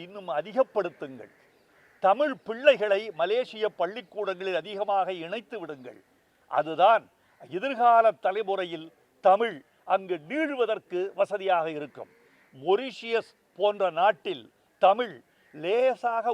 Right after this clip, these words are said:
உச்சரிக்கப்படுகிறதே தவிர, அவர்கள் தமிழர்களாக இருக்கிறார்களே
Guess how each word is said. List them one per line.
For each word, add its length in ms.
உச்சரிக்கப்படுகிறதே 1040
தவிர, 260
அவர்கள் 300
தமிழர்களாக 640
இருக்கிறார்களே 640